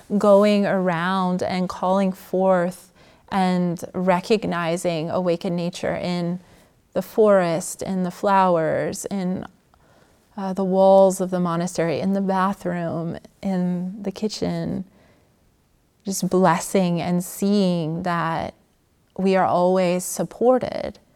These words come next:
This creates a container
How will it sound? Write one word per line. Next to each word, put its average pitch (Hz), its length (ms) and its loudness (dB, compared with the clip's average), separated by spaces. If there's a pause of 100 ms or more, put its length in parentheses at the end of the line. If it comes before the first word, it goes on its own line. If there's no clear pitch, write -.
(380)
This 226 360 2
creates - 840 -2
a 208 100 -2
container 208 920 0